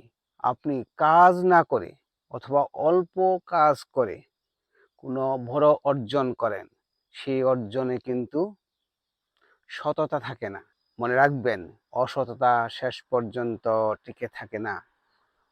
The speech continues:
অতিরিক্ত জয়ের পর যদি হঠাৎ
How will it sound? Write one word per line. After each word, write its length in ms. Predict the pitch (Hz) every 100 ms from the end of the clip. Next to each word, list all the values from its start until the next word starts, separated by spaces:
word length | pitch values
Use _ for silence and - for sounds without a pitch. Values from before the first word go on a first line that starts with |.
| -
অতিরিক্ত 520 | 120 147 147 - - 151
জয়ের 420 | 143 127 139 147 151
পর 320 | - 143 147 170 _ _ _ _ -
যদি 600 | 139 127 147 135 160 185 _
হঠাৎ 360 | - - 190 196